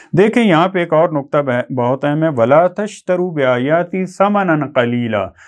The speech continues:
تو اب اس کا یہ مطلب نہیں ہے کہ انسان اللہ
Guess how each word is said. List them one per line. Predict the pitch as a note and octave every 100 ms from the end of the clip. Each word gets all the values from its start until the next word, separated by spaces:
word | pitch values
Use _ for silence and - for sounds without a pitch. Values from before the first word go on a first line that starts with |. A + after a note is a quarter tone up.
| -
تو | -
اب | D3
اس | E3+ E3+
کا |
یہ | E3 D#3+ G3+
مطلب | D3+ C#3 C#3+ D3
نہیں | F3 G#3
ہے | G#3
کہ | G3 F#3
انسان | D#3 D3 D#3 E3 E3+
اللہ | C#3+ D#3